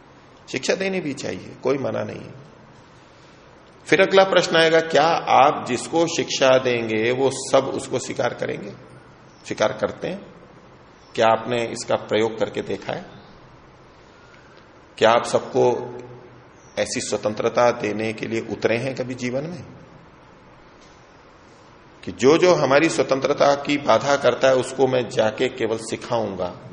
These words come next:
जेल नहीं भेजूंगा, और वो बार बार बाधा पैदा कर रहा है और हम केवल सिखाते चले जा रहे हैं?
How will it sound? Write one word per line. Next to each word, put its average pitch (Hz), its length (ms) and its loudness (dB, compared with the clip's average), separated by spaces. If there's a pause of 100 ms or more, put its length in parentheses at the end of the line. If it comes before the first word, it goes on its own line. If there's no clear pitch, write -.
जेल 120 240 0
नहीं 131 140 -2
भेजूंगा, 95 420 -8 (1600)
और 113 120 6
वो 123 100 4
बार 110 240 6
बार 147 220 6
बाधा 147 340 6
पैदा 147 300 6
कर 135 180 2
रहा 135 160 4
है 135 60 8
और 131 80 6
हम 131 200 -2
केवल 127 280 0
सिखाते 123 480 -2
चले 98 280 -6
जा 92 140 -6
रहे 92 160 -10
हैं? - 160 -20